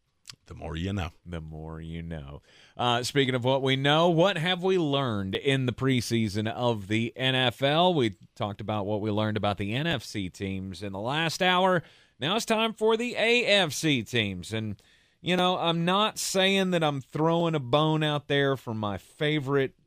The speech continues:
Speaker 2: operations manager of all time, but I got delivered some great news by one Brian Hall today, so I figured we would just start with his Miami Dolphins.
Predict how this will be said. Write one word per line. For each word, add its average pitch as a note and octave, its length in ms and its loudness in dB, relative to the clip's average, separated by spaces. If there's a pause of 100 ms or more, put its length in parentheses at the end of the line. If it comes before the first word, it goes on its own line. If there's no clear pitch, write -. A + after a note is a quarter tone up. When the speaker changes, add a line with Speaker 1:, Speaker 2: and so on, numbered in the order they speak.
(280)
Speaker 2:
operations B2+ 720 0
manager A#2 540 0
of F#2+ 140 -2
all A2 180 0
time, A2+ 580 -4 (540)
but G#2 100 -4
I G#2+ 60 2
got A#2 160 2
delivered A2+ 480 0
some G#2+ 200 -8
great A2 320 -2
news A2+ 460 0
by G#2+ 180 2
one G#2 260 -2
Brian G#2+ 360 -2
Hall G#2+ 280 -2
today, G2+ 340 -2
so F#2 160 -6
I F2+ 40 -2
figured G#2 420 -4 (280)
we A#2+ 300 2
would A2+ 260 -2
just G#2 480 -4 (1300)
start A2 420 0
with F#2+ 140 -4
his G2 260 -6
Miami F2+ 540 -6
Dolphins. - 680 -16